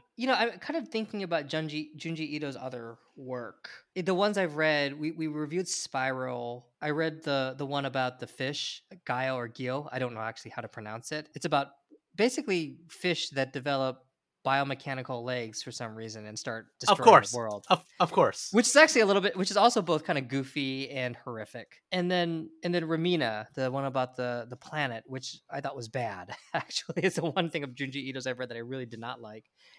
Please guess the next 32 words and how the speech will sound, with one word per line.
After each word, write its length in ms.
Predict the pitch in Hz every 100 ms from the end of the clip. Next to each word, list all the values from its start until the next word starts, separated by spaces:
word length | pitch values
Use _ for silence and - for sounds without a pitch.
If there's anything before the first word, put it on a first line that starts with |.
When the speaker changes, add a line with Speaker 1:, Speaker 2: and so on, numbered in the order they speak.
| -
Speaker 1:
And 80 | 190
then 140 | 196
this 200 | 226 -
one. 180 | 113 - _ _ _ _ _ _
And 140 | 185
this 180 | 214 370
one 140 | 381 311
is, 180 | 170 131 _ _ -
and, 140 | 202 226
and 160 | 214
all 220 | 240 302 381
of 40 |
his 180 | 294 185
books 560 | - 165 160 160 - -
kind 240 | - 156
of 80 | 143
have 400 | 147 147 143 139 -
this 280 | 147 143 135
sort 160 | 147 127
of 80 | 123
psychological 1200 | - 135 131 110 120 139 - 135 135 131 120 - -
horror. 640 | 127 131 143 156 156 - - -
And 500 | 156 147 139 143 151 _
usually 720 | 196 240 226 185 160 156 147
in 100 | 143
his 180 | 143
books, 440 | 123 139 135 - -
there's 140 | 156 147
always 400 | 156 160 165 151
some 140 | 147
sort 240 | - 151 131
of 140 | 120